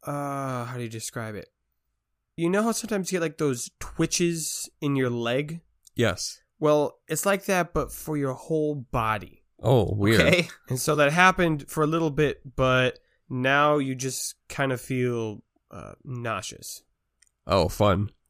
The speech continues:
Speaker 2: Thanks, Raina.
Speaker 1: Yeah, so that's, that's Jonathan.
Speaker 3: Are you, are you, are you Honest as Ajax?
Speaker 1: Well, of course I am. Who else would I be?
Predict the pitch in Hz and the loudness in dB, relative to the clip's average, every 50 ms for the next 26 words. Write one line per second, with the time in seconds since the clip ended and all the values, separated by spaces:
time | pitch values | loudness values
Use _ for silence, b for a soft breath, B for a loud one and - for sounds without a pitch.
0 | _ _ _ _ _ _ - 110 117 113 - - 90 87 87 90 110 - _ _ | _ _ _ _ _ _ 2 4 4 4 4 4 4 6 6 4 4 2 _ _
1 | - - 98 80 - - - - 113 123 131 135 - - 131 127 127 - - 127 | -14 -14 -14 -14 -16 -16 -12 -6 -4 -2 -2 -2 -4 -6 -8 -8 -8 -6 -6 -6
2 | 107 82 - - - - _ _ _ _ _ _ _ _ - 143 147 135 127 123 | -6 -8 -10 -16 -20 -20 _ _ _ _ _ _ _ _ 2 2 2 2 0 -2
3 | 131 139 160 165 170 180 180 175 175 175 170 170 170 170 165 - _ _ _ _ | 2 6 6 8 8 8 6 6 4 4 2 2 2 0 -4 -6 _ _ _ _
4 | _ _ _ _ _ - 127 139 151 160 175 180 170 165 - 139 143 165 175 175 | _ _ _ _ _ 0 2 6 8 8 8 6 6 4 4 6 8 8 8 8
5 | 180 185 196 196 - - 151 147 - 160 156 165 190 - 311 320 320 311 - - | 8 6 6 4 4 2 0 2 4 4 4 4 4 2 2 2 2 0 0 -2
6 | - - - - - 202 269 294 247 - - - 269 294 262 202 202 196 175 151 | -4 -4 -6 -2 0 2 4 4 2 2 6 8 8 8 8 8 8 8 8 8
7 | 123 101 117 - - - 269 320 370 381 330 185 147 170 180 160 143 131 123 123 | 6 4 -2 -6 -4 -2 0 2 4 4 4 4 6 6 6 6 6 6 6 4
8 | 110 - - | 2 2 -4